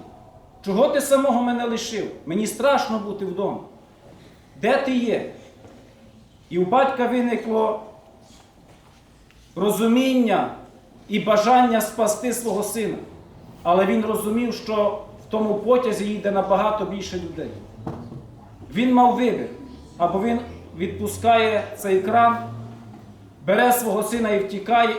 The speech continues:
і рятує його життя, або він залишається на місці і рятує інших, але жертвує своїм сином. І він зробив свій вибір.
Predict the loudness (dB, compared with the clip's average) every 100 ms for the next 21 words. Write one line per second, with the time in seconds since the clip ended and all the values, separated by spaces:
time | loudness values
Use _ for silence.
0 | 2 2 2 -2 0 2 2 0 -2 2
1 | 2 0 -8 -16 -20 -20 -20 _ _ _
2 | -4 0 2 2 0 0 2 2 2 0
3 | 0 0 2 0 -4 -10 -4 -4 -2 -2
4 | -4 -4 -4 -6 -6 -10 -12 -6 -2 0
5 | 2 0 0 -6 -6 -6 -8 -6 -8 -8
6 | -10 -16 -20 -20 -20 -20 -20 -20 -20 -20
7 | -6 0 0 0 0 -2 -2 -2 -4 -4
8 | -4 -6